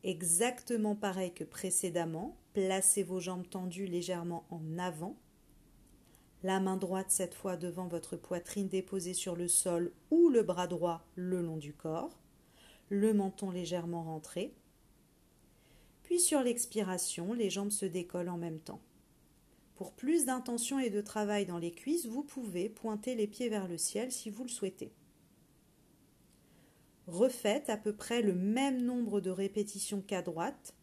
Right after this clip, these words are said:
toujours avec cette volonté et cette conscience de vous grandir, de vous allonger dans le dos. Une fois l'exercice terminé,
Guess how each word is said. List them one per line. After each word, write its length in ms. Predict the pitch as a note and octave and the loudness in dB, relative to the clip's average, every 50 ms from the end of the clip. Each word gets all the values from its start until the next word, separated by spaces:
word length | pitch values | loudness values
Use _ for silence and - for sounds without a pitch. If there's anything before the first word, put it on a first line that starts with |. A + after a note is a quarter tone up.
| - _ | -20 _
toujours 480 | - - A#3+ A#3+ G#3+ G#3 A#3+ C4+ C#4+ C4 | -10 -6 -4 -4 -2 0 0 0 0 0
avec 260 | A#3+ F#3+ F#3 F3+ F3+ | 2 0 0 0 0
cette 300 | - - G3 F3 E3+ D#3+ | -2 0 0 0 -2 -2
volonté 800 | D#3+ E3 F#3 B3 C#4 C4 B3+ A#3 A3+ A#3 - - F#3 F#3+ - - | -6 -4 0 0 2 2 2 0 -2 -4 -4 -4 -4 -4 -4 -4
et 40 | F#3 | -2
cette 360 | - - - F#3 F3 - - | -2 0 0 0 -2 -6 -10
conscience 680 | - - C4+ C4+ C#4 - - - - A3 G#3 G#3+ G#3 G3 | -10 -6 -4 0 2 2 2 2 0 -2 -2 -2 -2 -2
de 80 | F#3 F#3+ | -4 -4
vous 160 | E3 E3+ E3+ | -4 -6 -4
grandir, 840 | E3 F3+ G3 F3+ F3 G3 A3 A#3+ A#3 G3 F3 E3+ E3+ E3 E3 F#3 G#3 G#3 - - - - - - - _ | -2 0 0 2 2 0 0 0 0 -2 -2 -4 -4 -4 -4 -6 -8 -10 -14 -20 -20 -20 -20 -20 -14 _
de 120 | F3+ E3+ F#3 | -4 -4 -2
vous 340 | F3 F#3 G3 F3+ - - F#3 | -2 0 2 2 4 4 4
allonger 520 | F#3+ A3 A#3 A#3 A#3 A#3 G#3 G3 A#3+ B3 | 4 2 2 0 -2 -2 -2 -2 -2 0
dans 140 | G#3+ G#3 F3+ | 0 -2 0
le 140 | F3 F3 E3 | 0 -2 -2
dos. 280 | D3 D3 E3 - - - - _ _ _ _ _ _ _ _ _ _ _ _ - _ - - - - - _ - - - - - - - - - - - - - - - - - - - - - - - - - - - - - - - - | -2 -4 -6 -6 -6 -8 -14 _ _ _ _ _ _ _ _ _ _ _ _ -20 _ -20 -20 -20 -20 -20 _ -20 -20 -20 -20 -20 -20 -20 -20 -20 -20 -20 -20 -20 -20 -20 -20 -20 -20 -20 -20 -20 -20 -20 -20 -20 -20 -20 -20 -20 -20 -4 0
Une 200 | A3 B3 C4 C4 | 2 2 4 2
fois 300 | C4+ - - C#4 C4 C4 | 0 0 2 2 4 4
l'exercice 840 | B3 A#3+ - G3 G3+ G#3+ G#3 G#3 - - - G3 F#3+ - - - - - | 4 2 2 2 2 2 2 2 0 0 0 -2 -4 -4 -4 -4 -4 -2
terminé, 600 | - G#3 A3 A3 A3 G#3+ G#3 F#3+ E3+ D#3+ D#3+ | 0 0 0 0 0 0 0 0 0 -2 -6